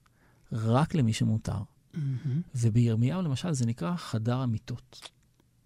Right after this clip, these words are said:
Speaker 1: זה בית. ואנחנו בעצם, כשאנחנו אומרים "נר איש וביתו", אנחנו מכניסים את הקודש פנימה
Speaker 2: הביתה.
Speaker 1: ומקרינים אותו כלפי חוץ.
Speaker 2: כן, גם שני הכרובים, הרי גם מציינים
Speaker 1: בוודאי.
Speaker 2: את הזוג.
Speaker 1: נכון מאוד,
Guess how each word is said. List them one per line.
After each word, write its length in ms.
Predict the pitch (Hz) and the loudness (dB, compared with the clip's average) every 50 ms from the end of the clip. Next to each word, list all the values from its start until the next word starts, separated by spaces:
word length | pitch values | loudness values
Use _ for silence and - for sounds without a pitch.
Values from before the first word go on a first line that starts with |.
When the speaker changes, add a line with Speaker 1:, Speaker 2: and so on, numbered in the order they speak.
| _ _ _ _ _ _ _ _ _ - | _ _ _ _ _ _ _ _ _ -10
Speaker 1:
זה 160 | - - 110 | -4 -2 -2
בית. 500 | 98 98 123 165 180 - - - - - - _ _ _ _ _ - | -2 0 -2 -2 -2 -4 -6 -10 -14 -20 -20 _ _ _ _ _ 0
ואנחנו 340 | 131 117 127 147 147 - 151 | 2 2 4 4 2 0 0
בעצם, 300 | 120 120 131 - 165 147 | 0 0 0 0 -2 -2
כשאנחנו 260 | - - 110 98 113 | -2 -2 0 2 2
אומרים 360 | 117 135 143 135 123 123 131 | 4 4 4 6 6 8 8
"נר 300 | 135 147 151 135 117 101 104 - - | 8 8 8 6 4 2 0 -2 0
איש 240 | 139 131 120 - - - | 0 0 0 0 -2 0
וביתו", 600 | 135 120 107 104 113 107 104 101 - - - 143 190 - _ _ _ _ _ - - | 0 0 2 2 0 0 0 -2 -2 -2 -2 -2 -2 -4 _ _ _ _ _ -4 -2
אנחנו 160 | 131 117 - 127 | 0 2 2 2
מכניסים 400 | 120 - 127 113 - - 160 160 | 0 0 -2 -2 -2 -2 -2 -4
את 120 | 147 - | -4 -6
הקודש 460 | - - 120 120 123 127 123 - - - _ | -2 0 2 2 2 2 0 -4 -10 -14 _
פנימה 380 | - 131 135 151 170 190 208 233 226 _ _ _ - | -2 2 2 2 4 2 0 -2 -4 _ _ _ -4
Speaker 2:
הביתה. 180 | 110 107 127 | -2 2 2
Speaker 1:
ומקרינים 520 | 139 135 120 - - 123 117 117 120 113 110 | 4 4 2 2 0 0 2 2 2 2 0
אותו 160 | 107 - - | -2 -4 -8
כלפי 240 | - - - - 117 | -10 -10 -10 -10 -10
חוץ. 160 | 110 - - - | -10 -10 -10 -6
Speaker 2:
כן, 100 | - 123 123 120 | -4 -2 -2 -2
גם 100 | 117 117 | -2 -2
שני 180 | - - 156 | 0 0 0
הכרובים, 600 | 147 156 - - 175 160 147 139 185 220 208 170 | 0 0 0 0 2 2 4 4 4 4 4 4
הרי 380 | 135 127 127 123 123 127 123 123 123 127 | 2 2 2 2 2 2 2 2 0 0
גם 240 | 123 147 165 185 180 | 0 0 2 2 2
מציינים 360 | 160 131 - 131 123 123 135 139 143 | 2 2 2 0 2 2 4 4 4
Speaker 1:
בוודאי. 80 | 143 139 170 | 4 2 2
Speaker 2:
את 60 | 202 | 2
הזוג. 440 | 135 127 131 127 143 170 175 147 147 - - - | 2 2 2 4 4 6 4 4 2 -2 -4 -2
Speaker 1:
נכון 360 | 123 104 101 - - 117 135 | 0 0 0 2 4 4 4
מאוד, 220 | 165 196 240 262 | 4 4 2 0